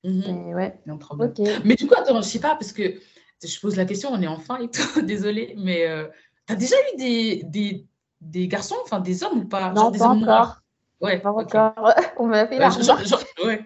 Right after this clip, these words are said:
Speaker 1: <laughs> Ok.
Speaker 2: Mais
Speaker 1: Je,
Speaker 2: c'est
Speaker 1: j'en ai
Speaker 2: vrai
Speaker 1: pas à
Speaker 2: que
Speaker 1: te proposer, hein.
Speaker 2: Ah ouais, ok.
Speaker 1: Non, j'en ai pas, je pose juste la question, mais j'en ai pas
Speaker 2: Je sais
Speaker 1: à te
Speaker 2: pas s'il y
Speaker 1: proposer
Speaker 2: a
Speaker 1: non plus.
Speaker 2: Et j'avoue, des francophones, euh, des hommes noirs francophones sur
Speaker 1: Je sais
Speaker 2: Bookstore.
Speaker 1: pas. Je crois que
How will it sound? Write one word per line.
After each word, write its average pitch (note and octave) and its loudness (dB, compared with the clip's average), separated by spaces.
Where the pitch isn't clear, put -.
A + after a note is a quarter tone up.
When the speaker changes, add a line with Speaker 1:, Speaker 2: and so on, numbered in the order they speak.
Speaker 1:
<laughs> D4 6
Ok. - 0
Speaker 2:
Mais D4 -2
Speaker 1:
Je, - -2
Speaker 2:
c'est - 2
Speaker 1:
j'en A#3+ 8
ai - 8
Speaker 2:
vrai - 0
Speaker 1:
pas G#4 10
à - 8
Speaker 2:
que C#4 0
Speaker 1:
te B3+ 2
proposer, E4 2
hein. G#3+ 0
Speaker 2:
Ah A3 6
ouais, - -6
ok. A#3 -8
Speaker 1:
Non, C#4+ 6
j'en B3 -2
ai A#3+ -4
pas, D4 0
je - -10
pose A#3+ -6
juste D4 -12
la A#3+ -6
question, B3 -8
mais G3 -4
j'en G#3 -4
ai G#3+ -4
pas A3+ -2
Speaker 2:
Je A#3 -8
sais B3 -4
Speaker 1:
à - -6
te B3 -8
Speaker 2:
pas - -
s'il - -14
y - -14
Speaker 1:
proposer G#3 -6
Speaker 2:
a G3 -4
Speaker 1:
non F#3+ -12
plus. F#3+ -16
Speaker 2:
Et F3+ -12
j'avoue, A3 -10
des F3+ -8
francophones, C4 -8
euh, G3+ -8
des G3 -4
hommes G3+ -6
noirs G#3+ -8
francophones G#3+ -8
sur - -14
Speaker 1:
Je F#3 -6
sais - -6
Speaker 2:
Bookstore. - -20
Speaker 1:
pas. C#3+ -12
Je - -10
crois - -2
que A3 -2